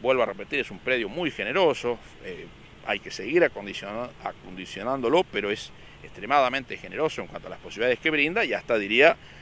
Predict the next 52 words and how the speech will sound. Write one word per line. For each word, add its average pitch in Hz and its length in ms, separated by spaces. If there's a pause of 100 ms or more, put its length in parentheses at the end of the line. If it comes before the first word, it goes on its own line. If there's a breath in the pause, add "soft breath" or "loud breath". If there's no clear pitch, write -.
(220 loud breath)
más 123 220
seguro 131 400
para 92 180
el 90 80
manejo 101 420
de 90 60
los, 82 120 (340)
de - 60
los - 100
caballos 135 460
especialmente. 120 760 (560 loud breath)
Este, 87 460
y 90 40
lo 104 140
demás, 202 340
eh, 92 80
bueno, 123 240
este, - 720
la - 80
fiesta 170 280
la 107 80
hace 104 120
la 92 80
gente, 147 600
así - 180
que 85 320
el, 90 140
el 92 100
escenario, 113 560 (580 loud breath)
eh, 87 60
va 90 80
a 87 40
ser 98 180
importante 95 560
como 87 180
todos 98 160
los 101 160
años, 165 320
más 104 220
allá 101 260
de 95 120
la, 82 300 (1040 loud breath)
de 90 120
las, 85 160 (160)
que 87 80
las 85 100
condiciones 92 480
económicas 98 540
no 92 80
son 95 200
las 92 120
mismas. 170 400